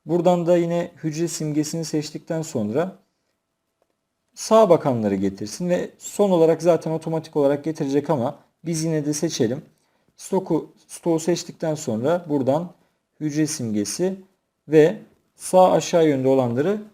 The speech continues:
göstersin istiyorum. Bakalım yapacak mı? Tamam dedikten sonra gördüğünüz gibi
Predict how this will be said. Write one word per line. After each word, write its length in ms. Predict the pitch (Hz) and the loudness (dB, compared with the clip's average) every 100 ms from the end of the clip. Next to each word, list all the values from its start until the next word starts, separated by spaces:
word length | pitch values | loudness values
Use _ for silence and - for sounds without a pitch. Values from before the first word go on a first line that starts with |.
| _ 151 | _ -2
göstersin 600 | 160 156 127 113 - 175 | -2 0 0 0 -2 -10
istiyorum. 520 | 147 - 123 135 151 | -12 -4 -4 -2 -2
Bakalım 360 | 185 185 170 | 0 0 0
yapacak 480 | 151 147 120 113 107 | -2 -2 0 0 0
mı? 80 | 107 | -8
Tamam 320 | - 165 156 | -4 -2 0
dedikten 360 | 139 127 - 127 | 0 0 -4 -10
sonra 380 | 127 160 120 156 | -6 -4 -4 -2
gördüğünüz 600 | 156 156 131 120 104 - | 4 4 4 -2 -4 -4
gibi 260 | 113 170 | -2 -2